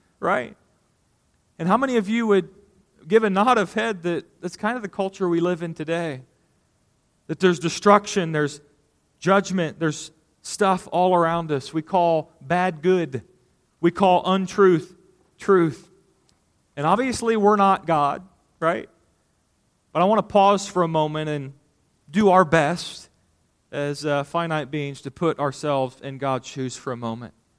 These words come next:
And just ask the question, what must he think of our world today? What must he think as he looked over Dayton, Ohio last night? What must he think as he witnessed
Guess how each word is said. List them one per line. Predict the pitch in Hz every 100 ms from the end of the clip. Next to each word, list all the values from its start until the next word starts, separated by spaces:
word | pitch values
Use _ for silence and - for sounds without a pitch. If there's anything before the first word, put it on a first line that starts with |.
| _ _ _ _ _ _ _ -
And | 135
just | 180 185
ask | 202 185
the | -
question, | 151 170 160 - 147 135 -
what | 143 160 233 185
must | 190 185 -
he | 170 147
think | - 131 107 120 _ _ _ _ _ _ _ _ _ _ _
of | - 131
our | 139
world | 135 139 127
today? | - 120 120 85 131 _ _ _ _ _ _ _ _ _ _ _ _ -
What | 208
must | 226 214 -
he | 202
think | - 196 165 139
as | 139 131
he | 151 143 131 _ _ _ _ _ _
looked | 147 160 165
over | 147 135
Dayton, | 143 139
Ohio | 120 135 135 117
last | 113 113 110 -
night? | 110 170 _ _ _ _ _ _ _ _ _ _ -
What | 180
must | 202 180 -
he | 196 170
think | - 185 156 151
as | 139 -
he | 143 127 120 _ _
witnessed | 143 156 147 143 127 - -